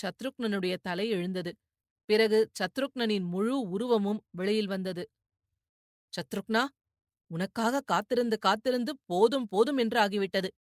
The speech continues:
ஏன் இவ்வளவு தாமதம்? போன காரியம் என்ன? காயா, பழமா?" என்று மகேந்திர பல்லவர் கேட்டார். "பல்லவேந்திரர் எடுத்த காரியம் ஏதாவது காயாவது உண்டா?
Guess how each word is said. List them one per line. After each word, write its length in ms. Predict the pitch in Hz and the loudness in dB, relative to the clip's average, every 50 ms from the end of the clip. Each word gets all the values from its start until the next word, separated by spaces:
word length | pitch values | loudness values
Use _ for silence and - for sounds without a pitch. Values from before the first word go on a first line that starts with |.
| _ _ _ _ _ | _ _ _ _ _
ஏன் 200 | 185 220 302 359 | -2 -2 -2 0
இவ்வளவு 360 | 359 269 175 208 220 226 214 214 | -2 -2 0 2 2 2 2 0
தாமதம்? 460 | 214 202 202 208 208 208 208 208 - _ _ _ _ _ _ | 0 0 0 0 0 0 -2 -4 -6 _ _ _ _ _ _
போன 280 | _ 180 185 247 311 320 | _ -2 0 2 2 2
காரியம் 360 | - 240 220 226 254 247 226 | 4 4 4 4 4 2 0
என்ன? 260 | 214 208 208 220 220 220 - _ _ _ _ _ _ _ - | 0 2 2 0 0 -2 -6 _ _ _ _ _ _ _ -6
காயா, 280 | 165 175 190 214 254 302 - - _ _ _ _ _ - 202 | -4 0 2 4 2 2 0 -2 _ _ _ _ _ 2 4
பழமா?" 280 | 220 262 285 277 202 160 - _ _ _ _ _ _ _ _ _ _ _ _ _ | 4 6 4 2 0 0 -4 _ _ _ _ _ _ _ _ _ _ _ _ _
என்று 360 | _ 208 214 226 220 240 247 214 | _ -2 0 0 0 -2 -4 -4
மகேந்திர 380 | 196 180 190 247 294 294 302 285 - | -4 -4 -4 -4 -6 -4 -6 -6 -4
பல்லவர் 380 | 214 196 196 196 190 214 - | -4 -4 -2 -2 -2 -4 -4
கேட்டார். 480 | - 208 180 170 - 185 175 175 - - _ _ _ _ _ _ _ _ _ _ _ _ _ _ _ 190 | -6 -8 -8 -6 -4 -2 -2 -2 -2 -4 _ _ _ _ _ _ _ _ _ _ _ _ _ _ _ -10
"பல்லவேந்திரர் 540 | 175 175 175 170 175 175 180 180 185 185 185 - | -8 -6 -6 -6 -4 -4 -4 -4 -6 -6 -8 -8
எடுத்த 300 | _ 175 185 190 - 220 | _ -12 -12 -8 -10 -10
காரியம் 440 | 214 - 190 185 185 190 190 196 185 - _ _ _ _ _ _ | -8 -6 -6 -4 -4 -4 -6 -6 -8 -12 _ _ _ _ _ _
ஏதாவது 480 | 190 190 190 190 190 190 202 214 208 226 - 185 | -8 -6 -4 -4 -4 -4 -4 -2 -4 -4 -6 -6
காயாவது 400 | 170 180 208 220 214 202 190 196 | -6 -4 -2 -2 -2 -2 -4 -4
உண்டா? 320 | 185 185 180 190 202 226 | -4 -4 -4 -4 -6 -6